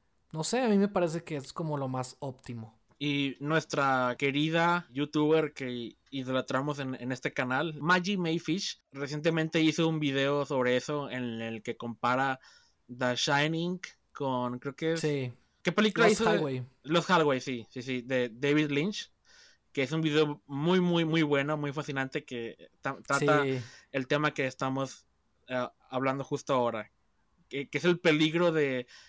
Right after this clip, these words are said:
Speaker 2: romantizar o, eh, glorificar
Speaker 1: Idealizar, ajá.
Speaker 2: al autor,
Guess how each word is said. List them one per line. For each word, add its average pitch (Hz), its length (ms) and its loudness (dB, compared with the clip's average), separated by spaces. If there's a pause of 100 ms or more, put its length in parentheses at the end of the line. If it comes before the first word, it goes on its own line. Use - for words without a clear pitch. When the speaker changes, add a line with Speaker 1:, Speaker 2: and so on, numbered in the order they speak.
(400)
Speaker 2:
romantizar 143 680 -2
o, 135 280 0 (340)
eh, 117 720 -4
glorificar 143 540 2
Speaker 1:
Idealizar, 156 460 2
ajá. 147 480 -4
Speaker 2:
al 165 160 4
autor, 165 540 4